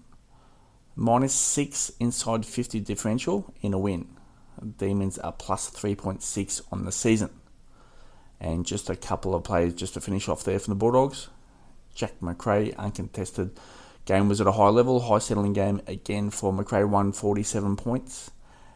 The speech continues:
And Max Gawn in a pretty sweet matchup for Gawn, one hundred and eighteen points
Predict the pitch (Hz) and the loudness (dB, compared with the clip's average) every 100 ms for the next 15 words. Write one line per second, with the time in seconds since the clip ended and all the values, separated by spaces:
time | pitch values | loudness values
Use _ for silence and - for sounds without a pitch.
0 | - - 90 87 87 87 90 - - 92 | -20 -6 -2 -2 0 -2 -4 -4 0 2
1 | 87 87 90 82 - 110 98 - 101 - | 0 -2 -6 -6 -4 -4 -4 -2 -2 -2
2 | 95 - - - 107 117 139 165 170 - | -6 -4 -6 -6 -2 2 4 2 -2 -10
3 | - - - - 90 90 - 98 95 90 | -20 -20 -14 -6 -6 -4 -4 0 0 0
4 | 90 - - 95 - - 92 - - 82 | 0 -4 -8 -10 -8 -8 -8 -8 -6 -6
5 | - | -6